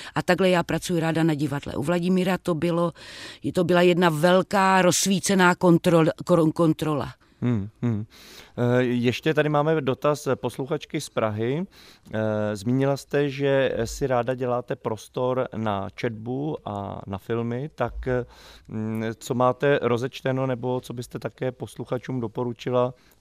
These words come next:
Speaker 2: co jste, eh, zajímavého v poslední době četla nebo viděla v kině?
Speaker 1: Tak na to velice ráda odpovím.
Speaker 2: Mhm.
Speaker 1: Miluju tyhle ty otázky. Tak, vážená posluchačko, já jsem objevila autorku, kterou možná neznáte,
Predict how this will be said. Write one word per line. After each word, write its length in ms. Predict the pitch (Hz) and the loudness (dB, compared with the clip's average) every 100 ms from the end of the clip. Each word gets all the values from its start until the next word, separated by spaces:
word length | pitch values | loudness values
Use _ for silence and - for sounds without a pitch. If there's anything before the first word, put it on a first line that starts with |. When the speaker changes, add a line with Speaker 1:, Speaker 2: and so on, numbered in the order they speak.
| _ | _
Speaker 2:
co 160 | - | -6
jste, 340 | 120 - 127 123 - - | -6 0 0 0 -4 -4
eh, 260 | 117 113 - | -2 -2 -4
zajímavého 760 | 110 113 117 117 117 123 120 | -4 -4 -4 -4 0 -2 -2
v 40 | 117 | -10
poslední 400 | 113 - 120 120 | -12 -8 -8 -6
době 220 | 113 123 | -4 -4
četla 320 | - - 117 | -4 -4 -2
nebo 200 | 113 113 | -4 -4
viděla 280 | 107 104 107 | -8 -6 -6
v 60 | |
kině? 280 | - 101 98 - _ _ - | -6 -6 -6 -8 _ _ -14
Speaker 1:
Tak 160 | - | -6
na 100 | 180 | -4
to 120 | 175 160 | -4 -4
velice 280 | 147 - | -6 -8
ráda 220 | 147 151 156 | -10 -8 -10
odpovím. 420 | - - - - - - | -12 -16 -18 -20 -20 -6
Speaker 2:
Mhm. 120 | 123 | -2
Speaker 1:
Miluju 300 | 180 156 151 | 0 2 0
tyhle 260 | 139 156 - | 0 -6 -8
ty 140 | - | -12
otázky. 500 | - - - - - - _ - - - - - - - - - | -16 -16 -14 -14 -14 -20 _ -20 -20 -20 -20 -20 -20 -20 -20 -8
Tak, 260 | 160 - | -8 -6
vážená 380 | 165 165 180 180 | -6 -4 -2 -2
posluchačko, 640 | 165 160 143 - 160 - | -2 -4 -4 -6 -8 -6
já 140 | 160 160 | -6 -4
jsem 220 | - 156 | -2 0
objevila 520 | - 170 170 175 - | 0 -2 -2 -4 -4
autorku, 500 | 151 151 160 160 160 | -4 -4 -4 -6 -6
kterou 320 | - - 170 | -8 -6 -2
možná 380 | 156 160 160 160 | 0 0 0 0
neznáte, 540 | 160 139 156 151 - | 0 0 -4 -4 -4